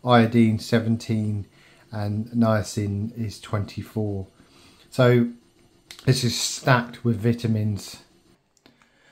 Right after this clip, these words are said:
So let's get this opened up and take a look.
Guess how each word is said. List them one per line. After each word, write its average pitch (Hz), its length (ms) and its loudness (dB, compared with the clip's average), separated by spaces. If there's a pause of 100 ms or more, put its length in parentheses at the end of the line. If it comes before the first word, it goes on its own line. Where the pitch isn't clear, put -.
(220)
So - 100 -2
let's 139 200 2
get 139 200 -2
this 135 220 0
opened 123 400 4
up 127 180 2 (580)
and 120 120 -6
take 120 240 -2
a - 20 -2
look. 113 360 -4